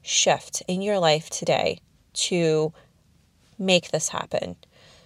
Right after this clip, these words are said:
you know, to create this change in your life? Question number five,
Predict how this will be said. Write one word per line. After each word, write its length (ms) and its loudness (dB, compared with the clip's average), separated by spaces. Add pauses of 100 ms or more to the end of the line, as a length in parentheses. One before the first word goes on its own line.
(240)
you 140 -6
know, 180 -4
to 640 -2
create 420 2
this 500 0 (240)
change 360 -2
in 120 -4
your 120 -6
life? 440 -10 (1400)
Question 360 0
number 180 -2
five, 540 4